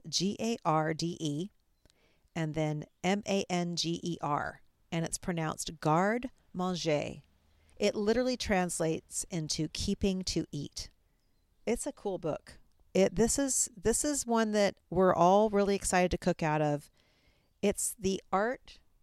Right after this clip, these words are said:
and craft of what's called the cold kitchen. <laughs> I, now, when I first saw that, I thought, "Oh, everything in this book must be a cold thing," but it's not. It, it's literally based in history and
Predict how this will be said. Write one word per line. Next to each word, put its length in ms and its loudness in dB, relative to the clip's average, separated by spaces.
and 200 -8
craft 560 0
of 200 0
what's 240 -2
called 300 -2
the 140 0
cold 500 -2
kitchen. 540 -10
<laughs> 680 -6
I, 340 2
now, 140 -4
when 120 -2
I 40 2
first 260 -6
saw 140 2
that, 120 0
I 60 0
thought, 160 -4
"Oh, 360 2
everything 440 -2
in 100 -4
this 160 -6
book 240 -4
must 300 -6
be 260 -4
a 80 -8
cold 520 -6
thing," 380 -4
but 120 -8
it's 180 -10
not. 280 -6
It, 220 2
it's 260 -8
literally 520 0
based 360 6
in 200 -4
history 680 -6
and 400 -6